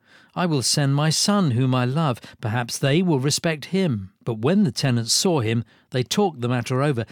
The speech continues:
"This is the heir," they said. "Let's kill him, and the inheritance will be ours." So they threw him out of the vineyard and killed him. What then will the owner of the vineyard do to them? He will come and kill those tenants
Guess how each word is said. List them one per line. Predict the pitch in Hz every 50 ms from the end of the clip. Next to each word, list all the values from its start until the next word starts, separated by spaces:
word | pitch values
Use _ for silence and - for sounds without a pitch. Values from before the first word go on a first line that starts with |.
| - _ -
"This | 147 208 190 - -
is | 165 131 98
the | 110 135 147 - -
heir," | 165 185 190 196 175 123
they | 107 110 107
said. | 104 - - 113 104 98 - _ - - _ -
"Let's | 202 214 170 -
kill | - - 214 220 214 180
him, | 143 127 107 101 92 - _ _ _ _ -
and | 147 135 135
the | 135 135
inheritance | 131 123 117 113 185 190 190 180 - 127 113 107 107 -
will | - 120 107
be | 110 117 127
ours." | 135 135 147 160 147 117 101 92 - - - _ _ _ _ _ _ _ _ _ _ _ _
So | - - 147 131
they | 120 131 123
threw | - - 156 151 147
him | 147 139
out | 143 151 180 185 - -
of | 123 110
the | 120
vineyard | 110 131 127 123 123 127 123 120 123 120 - - _ _ _ _ _ _ _ _
and | - 131 117 107
killed | - - 131 131 139 135 107
him. | 101 101 92 90 87 _ _ _ _ _ _ _ _ _ _ _ - - - - -
What | - 160 208 220 190 160 127
then | 147 147 143 170 190
will | 165 143 131
the | 120 139 147
owner | 147 160 165 160 156 156
of | 151 127
the | 151
vineyard | 127 113 180 190 180 151 123 120 123 131 131 113 101
do | 139 147 156
to | - - 104
them? | 98 104 95 90 - - - - - -
He | - 156 147
will | 135 147 -
come | - 180 180 170 175
and | 165 151 156
kill | - - 214 196 165
those | 139 143 147 156 -
tenants | - - - 190 190 156 123 110 107 -